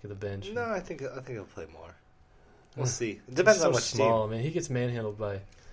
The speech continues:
Speaker 1: some guards in college.
Speaker 2: If he gets drafted by the Heat, he can play 'cause he's better than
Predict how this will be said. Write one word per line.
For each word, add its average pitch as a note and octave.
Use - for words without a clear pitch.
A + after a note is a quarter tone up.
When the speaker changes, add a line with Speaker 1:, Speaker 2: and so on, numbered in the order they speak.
Speaker 1:
some A2
guards G#2
in G2
college. G2
Speaker 2:
If A#2
he B2+
gets B2
drafted B2
by G#2
the F2
Heat, B2
he F2+
can -
play F2+
'cause -
he's E2+
better F2+
than E2